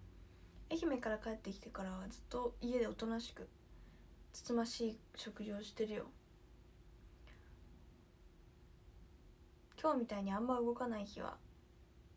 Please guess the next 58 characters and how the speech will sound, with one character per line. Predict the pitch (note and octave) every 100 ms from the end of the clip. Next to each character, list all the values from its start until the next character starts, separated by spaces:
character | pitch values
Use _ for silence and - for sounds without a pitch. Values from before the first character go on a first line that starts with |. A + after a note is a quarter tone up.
| -
ま | B3 C#4+
あ |
あ | F4
ん |
ま | F#4
良 | G4 F#4+ - -
く | - B3+
な | B3+
い | A#3+
か | G#3
ら | G#3
み | A3
ん |
な | A#3+
と | B3 G#3
ま-、 | G3 -
み | A#3+
ん | C4+
な | A#3+
真 | G#3
似 | G#3
し | A3 A3
な | A3
い | G#3+
で | G3
ほ | F#3+
し | - F#3
い | F3+
と | F3
い |
う | F3
か、 | E3 - - - - - -
あ |
れ | G#3
な | G3 G3
ん | G#3
で |
す | G3+ - -
け |
ど、 | - - - - - - - - -
千 | - A#3 A#3
キ | A#3
ロ | A#3 A#3
カ | A#3
ロ | A3+
リ | G#3
ー | F#3+
取 | A3+
っ | -
て | -
な | F#3 F3+
い |
で | F3
す | F#3+ -
ね、 | A3+
食 | - - G#3+
事 | F#3+
で。 | - A#3